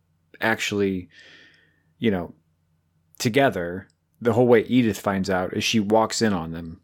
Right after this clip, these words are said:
And, and Thomas is being given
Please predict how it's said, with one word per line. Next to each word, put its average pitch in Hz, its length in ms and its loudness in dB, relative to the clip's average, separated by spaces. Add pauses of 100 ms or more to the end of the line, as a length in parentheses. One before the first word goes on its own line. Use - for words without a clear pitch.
(760)
And, 113 500 4 (1800)
and 104 560 0 (3000)
Thomas 143 440 2
is 113 100 2
being 107 360 2
given 104 460 0